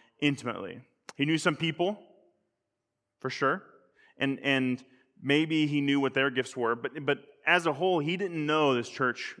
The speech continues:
and their giftings. And so we should see, first and foremost, this list as an example list, not an exhaustive list. He didn't know exactly what he's, uh, dealing with in Rome.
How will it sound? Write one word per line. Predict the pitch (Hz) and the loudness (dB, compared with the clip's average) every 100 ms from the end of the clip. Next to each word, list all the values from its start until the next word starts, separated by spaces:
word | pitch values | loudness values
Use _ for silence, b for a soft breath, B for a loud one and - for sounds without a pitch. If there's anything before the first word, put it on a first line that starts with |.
| - | -6
and | 123 | -4
their | |
giftings. | 113 120 117 87 80 - - - _ _ b | 0 -2 -2 -8 -16 -14 -16 -18 _ _ b
And | 131 | 0
so | 160 165 160 147 B B B | 4 6 4 -2 B B B
we | 180 | -2
should | 190 | -2
see, | - 190 180 | -4 0 0
first | 175 170 - | 2 -2 -2
and | |
foremost, | - 151 131 117 | -2 2 2 2
this | 143 - | 0 0
list | 131 156 131 120 - - | 0 2 2 -2 -10 0
as | 131 127 120 - B B B B - | 2 2 0 -8 B B B B -4
an | 143 | -2
example | 135 104 143 139 127 82 | -2 0 0 0 -2 -8
list, | 76 - - - - | -10 -14 -18 -18 -4
not | 131 143 | 0 0
an | |
exhaustive | 139 120 110 104 - | 0 0 -2 -2 -10
list. | 90 85 - - - _ _ _ _ _ _ _ - | -14 -14 -14 -18 -20 _ _ _ _ _ _ _ -2
He | 185 | -2
didn't | 214 185 170 | 0 0 2
know | 180 175 156 143 139 135 B B | 6 6 8 6 4 2 B B
exactly | 113 113 160 151 | -4 2 2 2
what | 143 131 | 0 0
he's, | 113 110 - _ _ _ | -2 -8 -20 _ _ _
uh, | - 120 113 104 - | 0 2 2 0 -4
dealing | 131 147 127 | 0 2 0
with | 110 110 | -2 -6
in | 110 | -6
Rome. | 104 101 | -6 -6